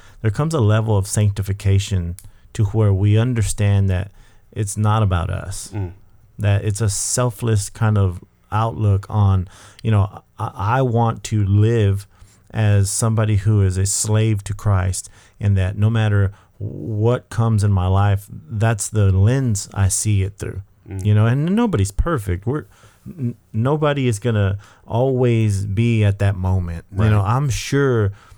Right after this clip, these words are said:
Speaker 1: even Paul writes down later that, you know, there was this thorn in his flesh and he had begged God to remove that from him, and God told him, "My grace is sufficient unto you."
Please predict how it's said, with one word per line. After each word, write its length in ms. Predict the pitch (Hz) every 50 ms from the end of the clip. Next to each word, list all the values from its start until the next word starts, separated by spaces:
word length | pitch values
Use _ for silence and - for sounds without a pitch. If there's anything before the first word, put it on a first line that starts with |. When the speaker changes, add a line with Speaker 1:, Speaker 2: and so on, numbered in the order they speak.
| _ _
Speaker 1:
even 300 | 139 139 135 151 147 123
Paul 420 | 101 - - - 123 123 120 113
writes 340 | 104 104 104 101 104 101 -
down 260 | - 110 101 95 90
later 280 | 90 95 101 98 95 98
that, 260 | 92 95 95 104 104
you 100 | 123 110
know, 140 | 104 95 92
there 160 | 92 107 120
was 220 | 120 123 117 98 101
this 120 | 107 101
thorn 300 | - - 107 104 107 107
in 140 | 101 98 92
his 160 | 92 92 -
flesh 460 | - - 104 101 98 101 101 98 98 92
and 100 | 95 87
he 120 | 98 110
had 160 | 101 101 92 - _ - _ - - _ _ _ 110 107 101 _ -
begged 360 | 98 113 117 117 113 98 95
God 340 | 95 101 90 92 95 95 98 - _ _ _ _
to 320 | - - 110 107 101 101 101
remove 440 | 98 101 98 104 113 123 131 117 110
that 180 | 107 101 -
from 180 | - - 98 98
him, 140 | 92 92 92
and 120 | 92 90
God 240 | 90 101 101 98 98
told 220 | - 98 95 92
him, 80 | 92 92
"My 140 | 92 95 95
grace 320 | 92 92 90 92 95 -
is 80 | 98 95
sufficient 480 | - 101 95 101 101 98 - 101 90
unto 160 | 85 87 92
you." 140 | 95 98 101